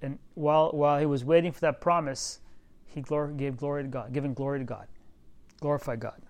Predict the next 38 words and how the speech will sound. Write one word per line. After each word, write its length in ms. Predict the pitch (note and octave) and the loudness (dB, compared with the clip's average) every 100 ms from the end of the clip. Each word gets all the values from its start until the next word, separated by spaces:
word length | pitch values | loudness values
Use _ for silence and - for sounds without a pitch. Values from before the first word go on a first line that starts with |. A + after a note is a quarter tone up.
| - - - - - | -20 -12 -8 -8 -10
So 160 | - D3 | 0 6
while 140 | C#3+ | 8
we're 100 | C3+ | 8
waiting 300 | B2+ F3 G#3+ | 10 10 10
to 60 | F#3+ | 6
be 100 | G3+ | 2
healed, 380 | D#3 G3+ F#3+ D3+ | 6 6 6 4
while 100 | A#2 | 0
we're 80 | |
healed, 460 | A2 G2+ F#3+ F#3+ D#3+ | -2 4 6 6 4
we 40 | |
give 220 | C3 C#3+ B2+ | 2 2 2
glory 320 | C#3 D#3 D3+ | 6 8 8
to 80 | C3+ | 4
God. 300 | B2+ G#2 - - - - - - - - - - - - - - - - - - - - - - - - - - - - - - | 0 0 -6 -16 -20 -20 -20 -20 -20 -20 -20 -16 -18 -18 -20 -20 -20 -20 -20 -20 -20 -20 -20 -20 -20 -20 -20 -20 -20 -20 -20 -4
Tongues 400 | - F#3 G3+ F3 | 2 4 4 0
is 80 | E3+ | 0
a 40 | |
great 280 | C#3+ D3+ D#3 | 0 0 0
way 240 | D#3+ E3 D3+ | 2 2 0
to, 120 | C3 C3 | -4 -8
way 140 | C#3+ C#3+ | -2 -2
to 80 | C3 | -2
glorify. 560 | C#3 D3+ D3+ - A2+ | -2 -2 -2 -8 -12
Speaking 340 | A#2 - D#3+ D3 | -12 -8 -6 -6
in 80 | |
tongues 380 | C3 D3+ D#3 D3 | -6 -6 -4 -6
is 60 | C3+ | -6
a 80 | A#2+ | -8
great 340 | A2+ D#3+ E3 | -2 2 2
way 140 | D#3 | 0
to 80 | C3 | -6
glorify 520 | B2 B2+ A#2+ - A#2 | -8 -10 -10 -14 -18
God 280 | G#2+ A#2+ A2 | -14 -14 -14
and 80 | D3 | -12
to 80 | C3+ | -12
praise 400 | - D3 C#3+ C3 | -8 -6 -6 -6
God, 380 | D3 C#3 A#2 | -6 -6 -8